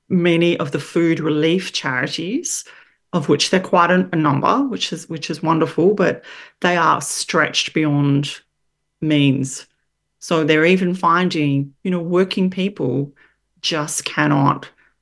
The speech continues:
put food on the table every day. And, you know, we, we are a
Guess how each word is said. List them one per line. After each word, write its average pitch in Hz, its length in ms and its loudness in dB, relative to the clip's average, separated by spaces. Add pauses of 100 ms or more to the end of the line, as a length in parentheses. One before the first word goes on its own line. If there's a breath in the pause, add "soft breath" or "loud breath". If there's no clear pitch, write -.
(140)
put - 120 0
food 147 260 4
on 139 120 2
the 139 60 2
table 139 560 -2 (460)
every 143 220 0
day. - 380 -4 (720)
And, 143 420 2 (260)
you 165 100 -12
know, 151 200 -2
we, 151 240 -2
we 160 220 -2
are 151 460 4
a 147 100 -6